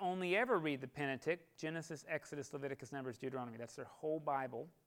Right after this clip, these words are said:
Later, the people in Judah will read the Psalms and the Proverbs and the prophets and Ecclesiastes and Samuel, right? And what ends up happening is this bitter, uh,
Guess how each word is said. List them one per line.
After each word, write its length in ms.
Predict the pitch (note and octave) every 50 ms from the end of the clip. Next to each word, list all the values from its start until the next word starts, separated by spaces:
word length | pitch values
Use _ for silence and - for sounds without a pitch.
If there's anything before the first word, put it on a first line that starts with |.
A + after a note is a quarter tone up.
| _ _ _ _ _ _ _ _ _ _ _ _ _ - -
Later, 360 | E3+ F3+ G3+ G#3 G3+ F3 F3 E3+
the 80 | E3+
people 360 | - - F3+ E3+ - D#3 D#3
in 120 | C#3+ C#3 C3
Judah 360 | A#2 D3 D#3+ D#3+ D3 C#3+ C3+
will 200 | C3 C3 C3 B2+
read 300 | B2 C3 C3 B2+ B2+ A#2 A#2+ - - - _ _ -
the 80 | -
Psalms 840 | - - - - C3 C3 C3+ C#3 C#3 C#3 C#3+ C#3 C#3 C#3 C#3 B2 C#3
and 180 | C#3+ C#3 C#3+
the 100 | C#3+ D3+ D3 - - - - -
Proverbs 840 | B2 B2 A#2+ B2 B2 B2 B2 B2 B2 B2 B2 B2 B2 B2 B2+ B2+
and 180 | C3 C3 C3 C3+
the 60 | C3+ _ _ - - -
prophets 840 | - C3 B2 B2 B2+ B2 - - - C3+ B2+ B2+ B2 A#2+ A#2 - -
and 80 | C3
Ecclesiastes 1160 | B2+ B2 - - D3 C#3 C3 C#3+ C3+ C3 C3+ C3 C3+ C3 B2+ - - C#3 C3 C3 C3 C3 A2+ -
and 140 | C3 B2+
Samuel, 640 | B2 - - C#3+ C#3 C#3 C#3 C3 B2+ A#2+ A#2+ C3+ D3 C#3 _ -
right? 240 | C3+ C3 C3 C#3 - - - - - -
And 80 | E3 D#3+
what 140 | F#3 G#3+
ends 180 | A#3+ C4 B3+ G#3+
up 120 | G#3+ F3+
happening 520 | - - F3 G3 G3+ - - E3 D3+ D3 C#3 - - - _ -
is 160 | E3+ D3+ -
this 160 | D#3+ D3 A#2+
bitter, 540 | B2+ C3 C3 E3+ G3+ B3 B3+ A#3 G#3 F3 C#3+ - - - _ _ _ _ _ - -
uh, 180 | - C#3+ C3+